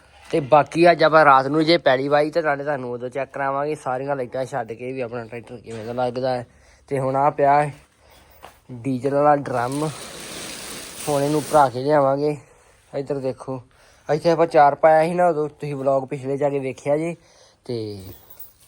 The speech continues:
ਉਦੋਂ ਆਪਾਂ ਨਾ ਉੱਤੇ ਰੱਖ ਦਿੱਤਾ ਸੀ ਲਿਫਾਫੇ ਦੇ। ਤੇ ਹੁਣ ਇਹਨੂੰ ਨਾ ਮੇਰਾ ਲੱਗਦਾ ਕਿ ਪਾਣੀ ਮਾਰ ਲੈਂਦੇ ਬਾਹਰ ਕੱਢ ਕੇ, ਲਿਬੜਿਆ ਜਿਹਾ ਵਾਹਵਾ ਪਿਆ ਹੈ।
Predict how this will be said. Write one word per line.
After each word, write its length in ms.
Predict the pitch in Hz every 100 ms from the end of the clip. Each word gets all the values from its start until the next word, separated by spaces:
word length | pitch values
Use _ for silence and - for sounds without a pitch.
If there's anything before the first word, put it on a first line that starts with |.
| -
ਉਦੋਂ 220 | 147 147 156
ਆਪਾਂ 180 | 160
ਨਾ 120 | 165 175
ਉੱਤੇ 320 | 156 - 175
ਰੱਖ 220 | 175 156
ਦਿੱਤਾ 260 | 123 - 143
ਸੀ 60 |
ਲਿਫਾਫੇ 400 | 139 127 127 120
ਦੇ। 140 | 113 110 _ _ _ - - - _ _ _ _ -
ਤੇ 280 | 123 117 107
ਹੁਣ 240 | 131 139
ਇਹਨੂੰ 200 | 147 156
ਨਾ 140 | 160 160 135 -
ਮੇਰਾ 220 | 143 139
ਲੱਗਦਾ 240 | 143 143
ਕਿ 120 | 151 147
ਪਾਣੀ 320 | 147 143 151
ਮਾਰ 280 | 156 143 127
ਲੈਂਦੇ 220 | 135 139
ਬਾਹਰ 240 | 131 127
ਕੱਢ 240 | 120 117 127
ਕੇ, 160 | 123 117 - _ - - - - _ - _ - - 143
ਲਿਬੜਿਆ 380 | 147 135 147 151
ਜਿਹਾ 120 | 151
ਵਾਹਵਾ 240 | 131 135
ਪਿਆ 260 | 131 120 120
ਹੈ। 160 | 123